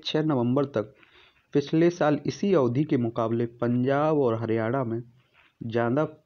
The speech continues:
पराली जलाई गई। दरअसल सरकारी आंकड़े अब भ्रमित करते हैं। बताया गया कि एक अक्टूबर से एक नवंबर तक के समय में पिछली इसी काल के मुकाबले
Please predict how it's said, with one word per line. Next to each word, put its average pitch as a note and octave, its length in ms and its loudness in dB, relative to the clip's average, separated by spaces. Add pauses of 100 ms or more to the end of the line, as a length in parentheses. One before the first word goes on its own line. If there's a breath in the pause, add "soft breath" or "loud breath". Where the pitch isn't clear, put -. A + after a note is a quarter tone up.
(720)
पराली A#2 360 0
जलाई G#2+ 300 0
गई। G#2 180 -4 (1120 soft breath)
दरअसल F3+ 560 4
सरकारी D#3+ 580 2
आंकड़े D#3 300 2
अब C#3+ 200 0 (240)
भ्रमित B2+ 340 0
करते A2+ 320 -2
हैं। A#2 160 -2 (1500 soft breath)
बताया D3+ 360 4
गया F#3+ 140 4
कि F#3 200 2
एक E3+ 140 2
अक्टूबर E3+ 380 2
से E3 200 2
एक C#3 100 0
नवंबर D3 400 0
तक B2 300 -4 (480)
के C3+ 100 0
समय D3 300 -2
में E3 120 2
पिछली D3+ 480 -2
इसी D#3+ 200 -2 (380)
काल A#2+ 300 2
के A#2 160 -6
मुकाबले C3 580 0